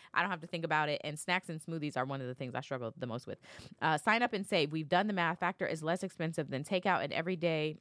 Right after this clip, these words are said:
and every meal is dietitian approved to be nutritious and delicious. No prep, no mess meals. Factor meals are a hundred percent ready to heat and eat, so there's no prepping, cooking, or clean up needed. Head to factor meals dot com slash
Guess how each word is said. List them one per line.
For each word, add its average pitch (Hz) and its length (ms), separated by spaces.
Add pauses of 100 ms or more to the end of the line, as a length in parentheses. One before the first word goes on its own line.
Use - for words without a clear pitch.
and 165 80
every 190 240
meal 170 200
is 151 100
dietitian 196 500
approved 165 400
to 160 60
be 139 140
nutritious 175 600
and 147 460
delicious. 139 720 (1080)
No 196 140
prep, - 300 (340)
no 170 180
mess 180 320
meals. 143 400 (280)
Factor 180 260
meals 170 260
are 160 200
a - 80
hundred 196 220
percent 196 280
ready 160 160
to 151 140
heat 202 240
and 170 160
eat, 175 200
so 165 80
there's 147 200
no 180 120
prepping, 185 400
cooking, 175 360
or 147 200
clean 180 440
up 151 320
needed. 147 420
Head 175 240
to 185 80
factor 202 380
meals 156 320
dot 170 240
com 139 400
slash 147 440